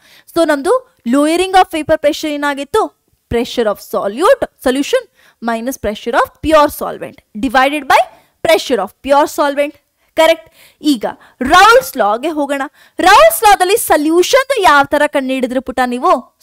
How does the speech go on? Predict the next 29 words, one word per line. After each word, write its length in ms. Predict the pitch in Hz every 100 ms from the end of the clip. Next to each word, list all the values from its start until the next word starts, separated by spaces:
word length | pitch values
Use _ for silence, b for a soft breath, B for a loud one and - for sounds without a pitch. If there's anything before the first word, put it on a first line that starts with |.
| -
So 120 | 247
ಸೊಲ್ಯೂಷನ್ 480 | 247 226 233 262 233
ನೀವು 120 | 226
ಬರೀತೀರಾ, 380 | 196 202 247 339 B B B _
ಕಾಂಪೋನೆಂಟ್ 800 | 370 381 403 392 392 339 294 - -
ಎದು 600 | 240 254 294 508 - _ _
ಪಾರ್ಷಿಯಲ್ 400 | 320 285 - 359
ಪ್ರೆ-, 240 | 349 330 330
pressure 420 | 311 339 403 415 - -
and 140 | 247 240
component 580 | 254 226 - 220 220 -
B 60 | 226
ದು 80 | 320
ಪಾರ್ಷಿಯಲ್ 420 | 311 311 - 320
ಪ್ರೆಷರ್. 340 | 285 294 302 - b b b
ರೌಲ್ಸ್ 420 | - 403 539 539
ಲಾ 80 | 381
ಅಕಾರ್ಡಿಂಗ್ 460 | 294 254 240 294 -
ಈ 160 | 330
ಒಂದು 280 | 370 285 311
ಪಿ 300 | 466 - 349 427
ಸೊಲ್ಯೂಷನ್ 440 | 240 214 - 226
ದು 60 | 311
ಬರೀತಾ 360 | 262 233 220
ಹೋದೆ. 240 | 190 - - _ _ B B -
And 120 | 277 226
ಪ್ಯೂರ್ 440 | - 320 359 480
ಸಾಲ್ವೆಂಟ್ 520 | - 415 370 381 381
ಆಗಿರೋದ್ರಿಂದ 600 | 339 339 359 349 330 320